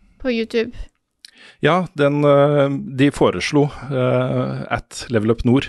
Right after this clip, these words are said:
Speaker 2: så jeg gjorde ikke noe med den, jeg.
Speaker 1: Nei, den er fint, ja.
Speaker 2: <laughs> Mm.
Speaker 1: Så tag, tag oss. Nei,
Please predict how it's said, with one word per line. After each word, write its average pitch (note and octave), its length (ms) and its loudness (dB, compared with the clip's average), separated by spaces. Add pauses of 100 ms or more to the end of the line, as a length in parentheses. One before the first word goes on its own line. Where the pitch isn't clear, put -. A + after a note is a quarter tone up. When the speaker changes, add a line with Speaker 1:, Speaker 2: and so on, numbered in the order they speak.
(120)
Speaker 2:
så - 160 -2
jeg B2 80 4
gjorde F#2+ 160 2
ikke - 100 -14
noe A#2+ 140 0
med - 40 2
den, F#2+ 100 0
jeg. F2 120 -4 (100)
Speaker 1:
Nei, B3 140 -2
den B3 180 -2
er A3 320 0
fint, - 460 -4
ja. - 120 -4
Speaker 2:
<laughs> - 600 -14
Mm. - 120 0
Speaker 1:
Så D#3+ 320 -8 (460)
tag, B3 240 -6 (140)
tag A3+ 180 -6
oss. A#3+ 240 -6
Nei, G#3+ 220 -6